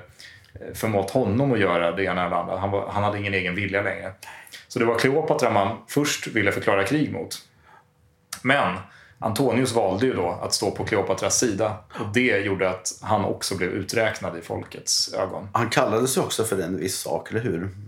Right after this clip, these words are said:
Speaker 1: Vad kallades han för?
Speaker 2: Ja, Philhellene, ungefär.
Speaker 1: Ah.
Speaker 2: Grekvän.
Speaker 1: Just det, grekvän. Det låter ju ganska bra, tycker
Speaker 2: Ja.
Speaker 1: jag. Jag är absolut en grekvän.
Speaker 2: Mm.
Speaker 1: Jag är till och med lite grek.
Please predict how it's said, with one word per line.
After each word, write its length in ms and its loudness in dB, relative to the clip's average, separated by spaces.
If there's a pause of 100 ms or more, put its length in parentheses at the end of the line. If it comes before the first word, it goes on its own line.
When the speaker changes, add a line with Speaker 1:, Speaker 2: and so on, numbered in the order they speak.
(220)
Speaker 1:
Vad 120 -4
kallades 260 2
han 100 2
för? 260 -2
Speaker 2:
Ja, 180 4
Philhellene, 960 2 (180)
ungefär. 480 0 (220)
Speaker 1:
Ah. 380 2 (160)
Speaker 2:
Grekvän. 840 0 (100)
Speaker 1:
Just 300 -2
det, 60 -2
grekvän. 800 2
Det 60 2
låter 240 2
ju 60 2
ganska 260 2
bra, 300 2
tycker 180 2
Speaker 2:
Ja. 300 0 (100)
Speaker 1:
jag. 100 0 (280)
Jag 300 0
är 100 2
absolut 340 -2
en 80 0
grekvän. 500 0
Speaker 2:
Mm. 180 0 (120)
Speaker 1:
Jag 100 2
är 100 0
till 160 -6
och 60 -4
med 80 -4
lite 160 -6
grek. 400 -4